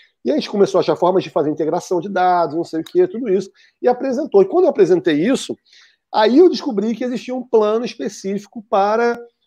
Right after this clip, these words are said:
é, é, levar a empresa que vinha fazendo o do Flamengo, que tinha feito sócio torcedor do Flamengo, até então tido como uma referência. É, e aí a gente falou,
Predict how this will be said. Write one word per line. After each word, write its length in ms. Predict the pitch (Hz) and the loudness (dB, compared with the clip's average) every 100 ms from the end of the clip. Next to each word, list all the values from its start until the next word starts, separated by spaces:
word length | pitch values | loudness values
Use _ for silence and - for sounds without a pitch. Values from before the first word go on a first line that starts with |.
| _ _ - | _ _ 0
é, 520 | 160 175 170 165 175 | 2 2 2 2 4
é, 40 | |
levar 500 | 165 214 160 180 185 | 4 4 4 2 2
a 60 | 202 | 0
empresa 300 | 202 196 190 | 4 2 2
que 80 | 190 | -2
vinha 160 | 233 | -4
fazendo 500 | 240 202 151 160 175 - | -4 -4 -4 -4 -4 -6
o 120 | - 175 | -6 -6
do 100 | 202 | -4
Flamengo, 580 | 220 226 196 196 117 - _ _ _ | -4 -2 0 0 -4 -14 _ _ _
que 80 | 151 | -6
tinha 120 | - | -2
feito 220 | - 143 | 0 0
sócio 240 | - - - | -2 -8 -16
torcedor 220 | - 143 139 | -12 -10 -8
do 40 | |
Flamengo, 300 | 170 160 196 | -2 0 2
até 140 | 143 | 0
então 340 | 135 139 135 - _ _ _ _ _ _ _ | -2 0 -2 -4 _ _ _ _ _ _ _
tido 220 | - 139 | -4 -2
como 200 | - 143 | -2 -2
uma 80 | 160 | 0
referência. 560 | 180 214 190 190 196 - _ _ _ _ - | 2 2 4 2 -2 -14 _ _ _ _ -2
É, 720 | 156 160 165 160 165 160 160 | 2 4 6 6 6 6 4
e 60 | 185 | 4
aí 100 | 226 | 6
a 100 | 240 | 6
gente 120 | 240 | 4
falou, 260 | 254 226 | 2 0